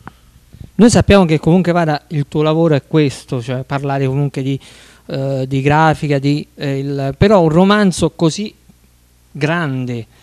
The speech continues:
c'è tanto da raccontare in questo libro. Eh, non ti chiediamo un sunto, però,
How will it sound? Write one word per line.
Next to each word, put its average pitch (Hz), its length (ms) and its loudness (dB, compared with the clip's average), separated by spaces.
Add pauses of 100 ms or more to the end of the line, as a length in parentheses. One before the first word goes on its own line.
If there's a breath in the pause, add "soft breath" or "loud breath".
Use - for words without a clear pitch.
(500 soft breath)
c'è 151 200 -4
tanto 160 380 -4
da 135 80 -6
raccontare 131 560 -8
in 131 100 -10
questo 135 400 -6
libro. 123 480 -4 (440 soft breath)
Eh, 165 360 -2 (540)
non 226 300 2
ti 233 120 -2
chiediamo 202 380 4
un 165 100 0
sunto, 147 520 -2 (240 loud breath)
però, 254 460 4